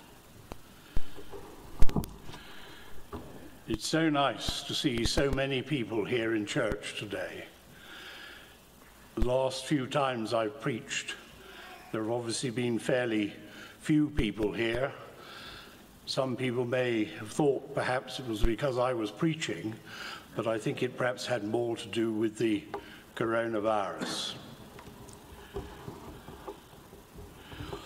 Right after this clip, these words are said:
On New Year's Day, the first day of this year, two thousand and twenty-two,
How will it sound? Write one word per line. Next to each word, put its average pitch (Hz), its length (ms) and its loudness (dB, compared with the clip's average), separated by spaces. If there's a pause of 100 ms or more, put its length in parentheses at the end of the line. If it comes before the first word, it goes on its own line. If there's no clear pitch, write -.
(800)
On 123 140 2
New 156 140 2
Year's 175 340 4
Day, 117 420 2
the 117 120 -2
first 143 420 2
day 123 200 4
of 110 120 -2
this 131 260 0
year, 113 380 2 (840)
two 139 180 2
thousand 131 440 2
and 104 140 0
twenty-two, 110 800 0